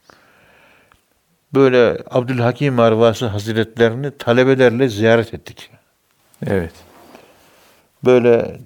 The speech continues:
Speaker 1: Temmuz'un böyle şiddetli sıcak aylarından bir aydı. Ondan sonra Sürsefa ormanlarına gittik.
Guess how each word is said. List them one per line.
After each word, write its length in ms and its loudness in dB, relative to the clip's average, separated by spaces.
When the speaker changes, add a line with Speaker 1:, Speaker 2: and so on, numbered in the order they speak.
Speaker 1:
Temmuz'un 560 -4
böyle 240 -2
şiddetli 580 -12
sıcak 440 -6
aylarından 600 -4
bir 200 -6
aydı. 360 -6
Ondan 280 0
sonra 260 0
Sürsefa 680 0
ormanlarına 760 0
gittik. 440 -8